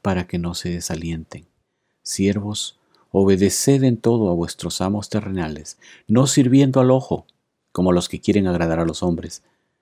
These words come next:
sino con corazón sincero, temiendo a Dios. Y todo lo que hagáis, hacedlo de corazón, como para el Señor y no para los hombres, sabiendo que del Señor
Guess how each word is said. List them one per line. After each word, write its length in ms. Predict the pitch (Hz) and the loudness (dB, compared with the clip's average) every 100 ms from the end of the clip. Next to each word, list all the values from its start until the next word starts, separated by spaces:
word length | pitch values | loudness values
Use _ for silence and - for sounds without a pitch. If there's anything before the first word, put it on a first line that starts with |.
| _ _ _ | _ _ _
sino 360 | - - 85 80 | -10 -6 -4 -4
con 140 | 78 | -6
corazón 480 | 71 71 - 82 76 | -4 -4 -4 -6 -8
sincero, 800 | - 90 73 - 95 107 - - _ - | -10 -10 -10 -6 0 0 -2 -10 _ -6
temiendo 560 | 76 82 92 90 90 | -4 -2 -4 -4 -6
a 80 | 82 | -6
Dios. 500 | 85 69 - - - _ _ _ _ - - | -8 -12 -12 -12 -14 _ _ _ _ -12 -2
Y 120 | 98 | 0
todo 280 | - 151 160 | 4 6 6
lo 140 | 143 | 4
que 80 | 120 | 0
hagáis, 440 | 98 85 78 - _ _ | 2 0 -2 -8 _ _
hacedlo 400 | 85 - 104 107 | -6 0 2 4
de 100 | 98 | 2
corazón, 520 | 92 85 76 - 82 | 0 -2 -2 -6 -6
como 280 | - 92 90 | -4 -2 0
para 180 | 98 95 | 0 0
el 120 | 87 | -2
Señor 520 | - 85 87 117 131 - | -4 -4 0 -2 -2 -6
y 120 | 87 | -2
no 200 | 85 87 | 0 0
para 160 | 87 87 | 0 -4
los 240 | 87 - | -6 -8
hombres, 460 | - - 73 - - _ - - | -12 -12 -14 -16 -20 _ -20 -8
sabiendo 680 | - 92 92 117 127 110 | 0 2 4 2 2 0
que 100 | - | -2
del 300 | 82 95 143 | 0 0 0
Señor 580 | 139 117 95 76 69 - | -2 -2 -2 -2 -6 -10